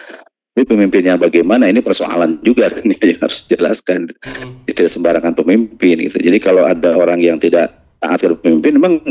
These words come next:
Speaker 1: t-, t-, tidak boleh kan. Semua orang harus taat kepada para pemimpin. Yang pemimpin tadi itu juga taat kepada Allah dan Rasulnya. Karena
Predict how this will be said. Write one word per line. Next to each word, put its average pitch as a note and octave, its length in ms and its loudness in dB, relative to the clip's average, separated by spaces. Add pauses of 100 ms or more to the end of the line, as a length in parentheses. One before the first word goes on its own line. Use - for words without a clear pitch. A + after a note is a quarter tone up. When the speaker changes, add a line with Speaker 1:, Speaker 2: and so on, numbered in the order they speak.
Speaker 1:
t-, - 160 -4
t-, - 240 -4
tidak - 240 0
boleh - 320 2
kan. - 180 -10 (320)
Semua D#2+ 320 0
orang C#4+ 240 0
harus - 240 -2
taat - 300 -8
kepada - 180 0
para E2 160 -4
pemimpin. A#2+ 460 0 (420)
Yang A2 240 2
pemimpin G2 380 2
tadi D#2+ 320 2
itu C3+ 160 2
juga F2 240 0
taat G2 180 -4
kepada E2 320 0
Allah D#2+ 220 2
dan D#2 160 -2
Rasulnya. D2+ 400 0
Karena G#2+ 180 0